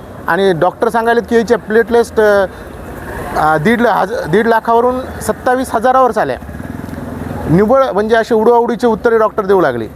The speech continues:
त्याच्यानंतर त्यांनी काहीच न सांगता, म्हणजे,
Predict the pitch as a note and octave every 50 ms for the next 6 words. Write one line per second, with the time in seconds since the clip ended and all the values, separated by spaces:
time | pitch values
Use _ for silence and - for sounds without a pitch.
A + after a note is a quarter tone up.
0 | - - - - - - - - - - - - - G3+ G3+ G#3+ A#3 A3+ A#3 A#3
1 | G#3 A3 F#3+ A#3 A3+ A3+ A3+ A#3 A#3 A3+ A3 F#3+ E3+ - - - - F#3+ A3+ B3+
2 | A3+ C4 B3+ A#3 - A#3+ A3 A3 G3+ A3+ A#3 A#3+ B3+ B3+ - - - - - -
3 | - - - - - - - - - - - - - - - - - - - -
4 | D3+ - - - D3+ E3 F#3 G3+ G#3